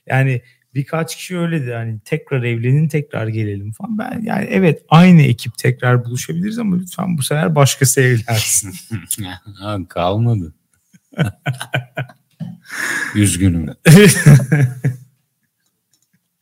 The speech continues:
Speaker 1: Yani katılımcı olmak tabii ki her zaman daha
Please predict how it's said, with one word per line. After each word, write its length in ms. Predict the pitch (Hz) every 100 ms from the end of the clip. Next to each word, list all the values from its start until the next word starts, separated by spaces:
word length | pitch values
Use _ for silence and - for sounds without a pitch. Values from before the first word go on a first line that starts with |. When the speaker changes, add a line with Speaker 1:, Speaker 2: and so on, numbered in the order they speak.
| _ - - - - - _ _
Speaker 1:
Yani 580 | 127 117 131 143 143 127
katılımcı 720 | - 147 127 160 160 165 160
olmak 600 | 190 143 123 139 170 - -
tabii 300 | 127 120 120
ki 140 | 151
her 200 | 139 131
zaman 420 | 110 107 123 123
daha 460 | 110 104 117 113